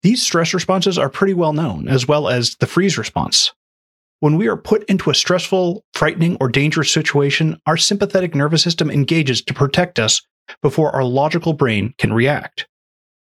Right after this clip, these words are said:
We fight when we believe we can overpower that threat. We're attacking the threat. While this certainly could be physical, it could also come out as yelling, intense anger, or even crying. In flight, we're looking to avoid the threat entirely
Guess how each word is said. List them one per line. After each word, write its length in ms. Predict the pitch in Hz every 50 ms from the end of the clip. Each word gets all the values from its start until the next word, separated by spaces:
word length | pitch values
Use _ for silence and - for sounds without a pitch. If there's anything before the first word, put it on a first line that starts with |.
| _ _ _ -
We 100 | 175 180
fight 420 | 165 - - 185 196 180 - - -
when 140 | - 139 135
we 100 | 131 127
believe 420 | 131 139 131 131 147 160 147 127
we 100 | 139 127
can 200 | 127 127 127 - -
overpower 640 | 160 160 147 156 151 139 - - - 147 143 135 120
that 240 | 104 117 113 - -
threat. 420 | - - - 110 - - - - _ _ _ _ _ _ _ -
We're 120 | 160 165
attacking 520 | 151 - - - - 165 165 - 143 117 104
the 100 | - -
threat. 320 | - - - - - - - _ _ _ _ _ _ _ _ -
While 160 | 165 156 147
this 260 | 151 202 202 - -
certainly 400 | - - 202 202 - 190 175 156
could 260 | - - - 185 180
be 120 | 165 185 165
physical, 500 | - 185 180 185 180 - 196 190 196 - -
it 60 | -
could 140 | - 170 -
also 280 | - 160 160 - 165
come 180 | 156 - 160 160
out 160 | 147 151 147
as 160 | 139 127 123
yelling, 460 | 127 131 143 151 143 120 101 98 107 -
intense 380 | - 139 - - 165 160 156 -
anger, 380 | - - 131 139 147 - 170 143 - -
or 280 | 131 127 123 - - _ _ _ _
even 260 | - 175 196 196 170
crying. 520 | - - - 135 139 170 151 - - - - _ _ _ _ _ _ _ _ _ _ _ _ _ _ _ _ _ _ _ _ _ _ _ -
In 100 | - 160
flight, 380 | 160 - - 196 208 226 - - _ _ _ -
we're 100 | 185 190
looking 420 | 185 165 160 208 208 - 202 175 160
to 160 | - 165 151
avoid 360 | 135 127 131 151 156 160 156
the 80 | 156 135
threat 280 | - - 160 - -
entirely 580 | 139 135 - - - 165 151 117 101 101 -